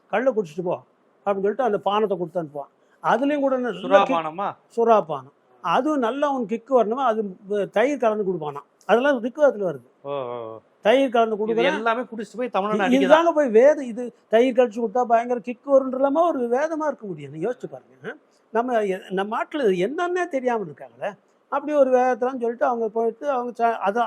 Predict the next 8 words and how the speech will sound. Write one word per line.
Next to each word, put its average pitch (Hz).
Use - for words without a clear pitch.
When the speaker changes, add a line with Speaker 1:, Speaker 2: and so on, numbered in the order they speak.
Speaker 1:
அவங்களாம் 233
சேர்ந்து 262
பண்ணது 220
தான் 277
தொண்ணூறு 240
கோட்டைகளை 226
இடிக்க 208
முடிஞ்சது. 175